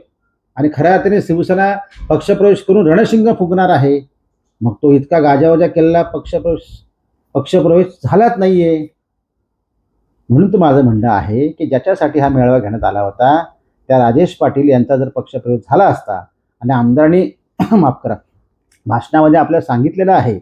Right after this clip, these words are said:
की उद्याच्या काळात शिवसेनेमध्ये नरेश पाटील यांच्या घरातील,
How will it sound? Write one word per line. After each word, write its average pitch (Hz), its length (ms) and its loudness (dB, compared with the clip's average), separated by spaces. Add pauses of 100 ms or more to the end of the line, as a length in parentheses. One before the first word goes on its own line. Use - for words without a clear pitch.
(600)
की 120 60 -2
उद्याच्या 143 280 2
काळात 170 240 2
शिवसेनेमध्ये 175 640 0
नरेश 170 260 0
पाटील 180 220 -2
यांच्या 170 300 0
घरातील, 165 420 0